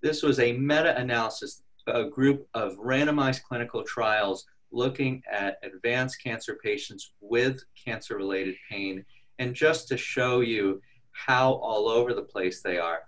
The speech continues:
some showed a significant difference, some showed no significant difference,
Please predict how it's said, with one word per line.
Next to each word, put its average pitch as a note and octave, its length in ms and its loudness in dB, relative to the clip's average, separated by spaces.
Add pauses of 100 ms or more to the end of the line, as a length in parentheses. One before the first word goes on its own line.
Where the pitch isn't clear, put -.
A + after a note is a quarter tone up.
(160)
some D3 420 2
showed C3+ 240 2
a B2 60 2
significant A#2+ 760 -4
difference, A#2+ 680 0 (400)
some C#3+ 480 2
showed B2+ 380 2
no A#2+ 300 2
significant A#2+ 760 -2
difference, A2 720 -2